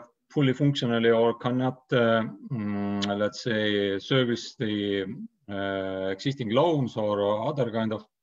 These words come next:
uh, other kind of, uh, monetary aspects. So, so that this is, this is the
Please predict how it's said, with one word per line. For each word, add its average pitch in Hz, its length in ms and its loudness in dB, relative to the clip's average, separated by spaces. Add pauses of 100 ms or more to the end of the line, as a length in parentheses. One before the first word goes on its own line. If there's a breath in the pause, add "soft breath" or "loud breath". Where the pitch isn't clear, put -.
(1040)
uh, 107 340 -2 (1600 loud breath)
other 147 240 6
kind 135 280 6
of, 123 120 4 (160)
uh, 110 1300 2 (1500)
monetary 110 680 -2
aspects. 117 440 -4
So, 123 340 2 (160)
so 127 220 0
that 143 240 -2
this 165 200 -2
is, 143 120 -6
this 151 240 -2
is 143 140 -6
the 135 340 -6